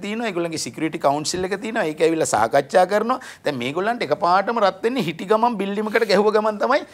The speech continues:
මේ දේ එන්නේ. ඒ වගේ අර අයර්ලන්තේ කතාව හරි. ඒගොල්ලෝ දිගින් දිගට අයර්ලන්තේ කියන්නේ තනිකර අයර්ලන්ඩ් ගරිල්ලා සිටි එක. ඒගොල්ලෝ ඒවා වෙනස් කරලා තියෙනවා අද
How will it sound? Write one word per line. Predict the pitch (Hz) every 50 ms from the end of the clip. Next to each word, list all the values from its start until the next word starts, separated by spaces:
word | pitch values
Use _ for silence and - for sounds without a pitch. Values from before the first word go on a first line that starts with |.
| - - _ -
මේ | - 214 233 233 233
දේ | 196 208 175 147 120
එන්නේ. | 98 85 - - -
ඒ | 123 131 135
වගේ | 143 156 180 208 214
අර | 190 165 143
අයර්ලන්තේ | 139 139 147 156 156 160 156 170 180
කතාව | - - 254 277 277 262 - -
හරි. | 330 269 123 104 98 - 110 104
ඒගොල්ලෝ | 95 110 123 185 - - - - - - -
දිගින් | 127 127 127 135 165 170 160
දිගට | 156 139 101 - -
අයර්ලන්තේ | 82 82 - 104 117 123 131 170
කියන්නේ | 185 165 113 98 -
තනිකර | - 104 117 147 135 104 82
අයර්ලන්ඩ් | 76 85 110 135 131 113 85
ගරිල්ලා | 78 78 85 98 104 113 123 131
සිටි | - - 170 170 - 202 131
එක. | 87 78 - - _ - - -
ඒගොල්ලෝ | 98 107 104 113 107 -
ඒවා | - 92 98 107 110 - - - _ _ _ _ _
වෙනස් | - 92 87 92 - -
කරලා | 139 143 156 170 -
තියෙනවා | 151 160 165 180 165 143
අද | 135 147